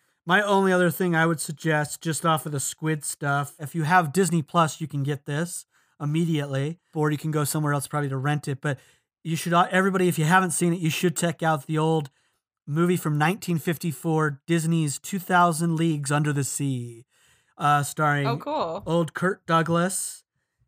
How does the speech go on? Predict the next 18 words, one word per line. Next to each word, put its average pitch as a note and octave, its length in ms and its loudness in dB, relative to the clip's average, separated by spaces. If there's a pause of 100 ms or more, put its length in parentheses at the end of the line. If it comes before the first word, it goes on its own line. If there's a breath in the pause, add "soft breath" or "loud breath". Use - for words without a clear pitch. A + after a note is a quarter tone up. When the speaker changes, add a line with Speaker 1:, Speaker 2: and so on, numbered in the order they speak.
(140)
Speaker 1:
uh, D#3+ 360 0
was D#3 200 -2
the D#3 80 -10
star D#3 400 2
of D#3 120 0
that D#3+ 220 -2
movie, D#3 460 0
and C3 160 -4
James E3+ 380 0
Mason D#3+ 480 2
plays D#3+ 260 -2
the, D#3 180 -8
I C#3+ 140 -4
believe, D3+ 420 -2
Nem-, D3+ 420 -4
uh, C#3+ 220 -4
Captain D#3 380 -6
Nemo, C#3+ 540 -4